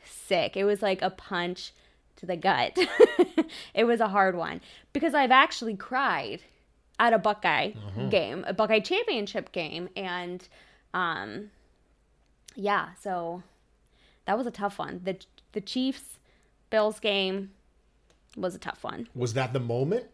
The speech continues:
Speaker 2: or did the moment happen before then?
Speaker 1: I think that was the moment that I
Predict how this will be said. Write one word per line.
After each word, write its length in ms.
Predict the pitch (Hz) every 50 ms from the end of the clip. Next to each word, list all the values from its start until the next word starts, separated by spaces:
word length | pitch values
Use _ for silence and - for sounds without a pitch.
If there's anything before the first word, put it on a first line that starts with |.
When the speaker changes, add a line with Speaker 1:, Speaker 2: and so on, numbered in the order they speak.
| _ -
Speaker 2:
or 200 | 147 135 127 117
did 180 | 107 127 117
the 60 | 117
moment 340 | 113 113 123 131 131 135 110
happen 300 | 110 123 123 113 123 110
before 340 | 101 104 - - 127 120 113
then? 160 | 90 - - - - _ _ _ _ _ _ _ _ _ _ _ _ _ _ _ _ _ _ _
Speaker 1:
I 120 | - 226 269
think 320 | 349 415 403 269 180 160
that 340 | - 180 180 190 202 175 131
was 200 | 180 185 180 170
the 120 | - - 180
moment 580 | 170 160 156 156 160 165 156 - - - 226
that 160 | - 202 - -
I 160 | 190 190 165